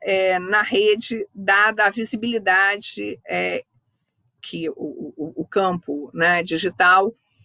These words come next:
ganhou e da, a produção cultural digi-, digital ganhou, principalmente nos primeiros meses da, da pandemia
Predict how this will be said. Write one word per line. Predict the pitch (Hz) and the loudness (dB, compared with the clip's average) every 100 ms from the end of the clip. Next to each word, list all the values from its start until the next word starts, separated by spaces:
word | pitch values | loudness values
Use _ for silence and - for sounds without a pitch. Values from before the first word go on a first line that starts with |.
| _ _ - | _ _ -4
ganhou | 196 214 190 190 226 - | 2 2 4 2 2 -2
e | 185 | -2
da, | 190 220 - | 2 2 2
a | 185 | -8
produção | - 196 - 180 | -6 -6 -6 -8
cultural | 190 185 170 165 | -8 -2 0 -2
digi-, | 185 190 - _ | -4 -10 -14 _
digital | - - 175 175 196 | -14 -8 0 2 2
ganhou, | 208 196 175 180 214 - _ _ _ _ _ - - - - | 0 -2 -2 -2 -4 -10 _ _ _ _ _ -20 -20 -10 0
principalmente | 226 - 208 196 202 | 0 2 0 0 -2
nos | 220 - | -6 -2
primeiros | 233 196 233 | 0 0 0
meses | 175 175 175 202 175 | 0 0 0 -6 -8
da, | 208 175 175 175 170 - | -2 2 2 0 -2 -2
da | 170 | -4
pandemia | 185 180 190 151 131 120 | -2 -2 -2 -4 -12 -18